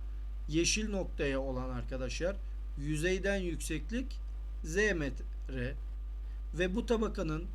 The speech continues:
birim hacim ağırlığı gösterilmiş. O zaman ben bunun şu noktadaki arkadaşlar toplam gerilmesini bulacak olursam, toplam gerilme neydi? Birim hacim ağırlık çarpı yükseklik arkadaşlar.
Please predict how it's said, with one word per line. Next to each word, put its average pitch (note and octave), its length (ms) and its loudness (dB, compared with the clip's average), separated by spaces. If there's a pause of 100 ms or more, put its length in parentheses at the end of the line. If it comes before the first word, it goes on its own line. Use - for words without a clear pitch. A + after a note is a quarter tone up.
(340)
birim F#3 260 2
hacim F3+ 300 0
ağırlığı F3 520 6 (440)
gösterilmiş. C3 760 0 (680)
O E3 100 0
zaman A#3 340 4
ben B3 240 6
bunun G#3+ 320 2 (640)
şu A#3+ 220 2
noktadaki E3 680 4
arkadaşlar C#3 680 2 (720)
toplam A#3 520 6
gerilmesini F3+ 680 4
bulacak G3+ 560 2 (380)
olursam, D3 480 0 (920)
toplam D#3 400 0
gerilme C3 320 2
neydi? D#3+ 380 2 (440)
Birim D3+ 240 2
hacim C3+ 260 0
ağırlık B2 320 0
çarpı F3+ 360 2
yükseklik D#3 580 -2
arkadaşlar. A#2 560 -4